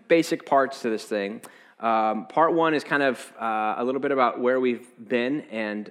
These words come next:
what, what has made us weird up to this point. And then part two is kinda like that new, here's what I think we're headed, okay? So, uh, in order to talk about part one, I need to let you know or, or talk about a thing called the hedgehog principle, um, which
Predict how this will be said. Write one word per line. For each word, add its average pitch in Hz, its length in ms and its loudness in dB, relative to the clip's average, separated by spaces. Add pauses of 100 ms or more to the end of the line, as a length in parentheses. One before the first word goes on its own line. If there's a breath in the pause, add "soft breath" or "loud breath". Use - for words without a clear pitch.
what, 113 540 -6
what 127 140 -4
has 117 100 -2
made 120 140 0
us - 80 -6
weird 120 120 0
up 110 80 -4
to 117 60 -8
this 113 120 -6
point. 131 240 -4
And 110 100 -4
then 110 140 -4
part 120 220 -2
two 120 180 -4
is 104 160 -10
kinda 113 200 -6
like 104 140 -6
that 85 160 -6
new, 107 400 -6 (240 loud breath)
here's 117 180 -10
what 113 80 -2
I 101 40 -2
think 107 180 -8
we're 104 60 -2
headed, 98 320 -6
okay? 135 200 -2 (1300 loud breath)
So, 160 340 2 (280)
uh, 147 220 0
in 160 100 2
order 185 180 4
to 156 420 2 (180)
talk 143 240 2
about 135 240 0
part 127 220 2
one, 120 300 -2
I 123 120 -4
need 131 160 -2
to 127 100 0
let 123 200 0
you 120 120 -2
know 113 220 -2
or, 107 120 0
or 113 220 0
talk 127 300 -2
about 107 460 -2
a 107 260 -4
thing 127 160 -6
called 120 160 -4
the 110 40 -4
hedgehog 139 360 -2
principle, 165 420 -8 (420 loud breath)
um, 117 360 -4
which 127 360 0